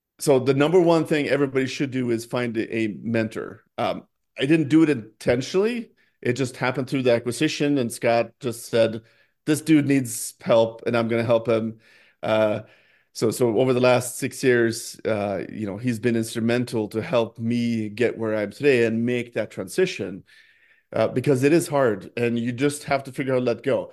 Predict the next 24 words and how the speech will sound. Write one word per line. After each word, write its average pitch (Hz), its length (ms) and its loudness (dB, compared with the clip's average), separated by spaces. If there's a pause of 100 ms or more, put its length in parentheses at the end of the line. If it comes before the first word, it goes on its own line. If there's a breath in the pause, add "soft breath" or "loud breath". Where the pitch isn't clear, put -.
(300 soft breath)
Now, 135 160 2
the 135 80 0
key 220 220 -2
is 139 220 2
you, 147 100 -2
you 143 220 -6
gotta 151 140 2
have 139 120 0
good 143 160 -4
people, 160 260 -10
right? 110 260 0
If 127 160 -4
you're 143 100 2
not 143 260 2
hiring 135 420 0
super 143 460 -4
smart 123 320 -4
people 117 260 -6
that 110 100 0
are 107 220 -2 (400)
ideally 123 280 -2
smarter 120 340 0
than 117 160 -2
yourself, 117 500 -2